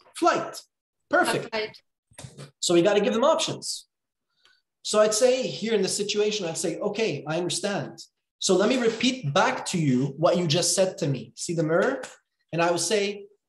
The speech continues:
Speaker 1: "So what I understood from you is right now you're so fed up, you'd love to leave your job,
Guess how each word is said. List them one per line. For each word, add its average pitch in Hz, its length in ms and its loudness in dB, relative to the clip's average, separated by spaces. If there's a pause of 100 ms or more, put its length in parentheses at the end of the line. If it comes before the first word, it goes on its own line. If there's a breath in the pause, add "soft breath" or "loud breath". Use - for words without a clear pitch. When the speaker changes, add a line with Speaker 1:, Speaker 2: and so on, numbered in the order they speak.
(100)
Speaker 1:
"So 180 240 2
what 175 120 4
I 196 60 2
understood 202 300 -2
from 220 140 -6
you 196 160 0
is 170 400 -4
right 180 320 0
now 202 220 0
you're 143 280 -2
so 214 80 2
fed 208 220 2
up, 185 180 0 (280)
you'd 143 240 -2
love 175 300 2
to 226 100 -6
leave 208 180 -2
your 170 240 -2
job, 175 180 4